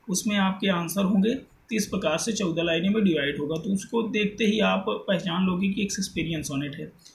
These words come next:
जबकि, अ, पिट्रार्चियन sonate की बात करें तो ये दो, दो parts में divide होगा। एक होगा आपका एट line, एक six line।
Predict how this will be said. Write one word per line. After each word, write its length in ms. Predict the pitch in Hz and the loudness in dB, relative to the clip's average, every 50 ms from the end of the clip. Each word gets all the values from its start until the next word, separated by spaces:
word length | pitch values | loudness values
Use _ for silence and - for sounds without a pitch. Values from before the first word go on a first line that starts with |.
| _ _ - - 185 | _ _ -12 -4 -2
जबकि, 400 | 196 202 202 - 233 240 240 - | 0 0 2 2 2 2 2 0
अ, 80 | - 180 | 0 2
पिट्रार्चियन 720 | 196 190 185 180 - 190 185 - 202 196 196 185 220 233 233 | 2 2 2 2 0 -2 -2 0 2 2 2 2 2 2 0
sonate 340 | 208 226 214 196 196 196 - | 2 2 4 4 4 4 2
की 60 | - | 2
बात 220 | 170 175 170 165 - | 0 0 0 0 0
करें 200 | 190 196 202 226 | 0 0 0 0
तो 80 | 226 | 0
ये 240 | 214 208 214 220 220 | 0 2 4 4 4
दो, 400 | 208 196 196 196 196 - - 175 | 4 4 2 2 2 0 0 0
दो 120 | 196 214 | 0 0
parts 320 | 208 208 190 190 196 190 202 | 2 2 2 2 2 2 2
में 100 | 196 175 | 2 2
divide 260 | 185 175 170 180 180 | 2 2 2 2 2
होगा। 200 | 185 95 190 185 | 2 2 2 0
एक 340 | 185 - 196 214 220 220 - | 0 -2 -2 -2 -2 0 0
होगा 180 | 220 196 190 202 | 0 2 2 2
आपका 360 | 202 208 190 190 - - - | 4 2 2 0 2 0 -2
एट 300 | - - 175 185 190 196 208 | 0 0 -2 -2 -2 -2 -2
line, 240 | 170 175 208 220 - | 0 0 0 0 -2
एक 200 | 214 202 196 - | -4 -2 -2 -2
six 220 | - 196 - - 160 | -2 -2 -2 -2 -2
line। 240 | 131 135 135 139 | -4 -4 -4 -6